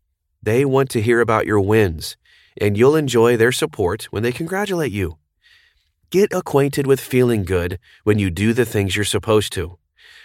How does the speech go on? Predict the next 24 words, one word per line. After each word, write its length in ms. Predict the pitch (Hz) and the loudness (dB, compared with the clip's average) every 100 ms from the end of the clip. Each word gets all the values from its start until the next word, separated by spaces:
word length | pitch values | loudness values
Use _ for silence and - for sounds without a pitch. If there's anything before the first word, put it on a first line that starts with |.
| - | -4
like 180 | 110 | -2
making 320 | 107 113 127 117 | 2 2 2 2
your 100 | 120 | 2
daily 360 | 104 107 107 | 2 0 0
calls 440 | - 107 104 80 82 | 0 2 2 0 -6
or 120 | 87 | -8
contacts. 720 | - 107 104 98 78 - - _ _ _ _ _ | -2 -2 -2 -6 -8 -12 -16 _ _ _ _ _
Enjoy 560 | 127 113 92 113 135 143 | -4 -4 -4 0 0 0
the 140 | 147 | -2
journey, 540 | 131 127 127 107 85 - _ _ _ _ - | -2 0 0 0 -6 -12 _ _ _ _ -6
and 120 | 98 | -2
you'll 120 | 92 | -2
find 320 | - 104 113 | 0 0 0
yourself 420 | 127 123 117 107 | -2 -2 0 0
setting 380 | 117 - 95 85 | -2 -4 -4 -6
bigger 480 | 80 117 131 143 156 - _ _ _ | -2 0 0 -2 -4 -10 _ _ _
and 260 | 120 92 76 | -2 -2 -2
bigger 280 | 113 135 | 0 0
goals 520 | 143 113 101 101 - - _ _ _ _ _ _ _ _ | 2 4 4 0 -4 -12 _ _ _ _ _ _ _ _
and 200 | - 196 | -4 -2
achieving 500 | 202 - 226 240 254 | -2 -2 2 2 2
them. 320 | 214 190 139 90 _ _ _ _ _ _ _ _ _ _ _ _ _ _ _ | 2 2 0 -6 _ _ _ _ _ _ _ _ _ _ _ _ _ _ _
Not 360 | 95 117 135 104 | 0 0 0 -2
recharging. 760 | 127 127 123 107 101 85 90 | -4 0 2 2 2 -4 -8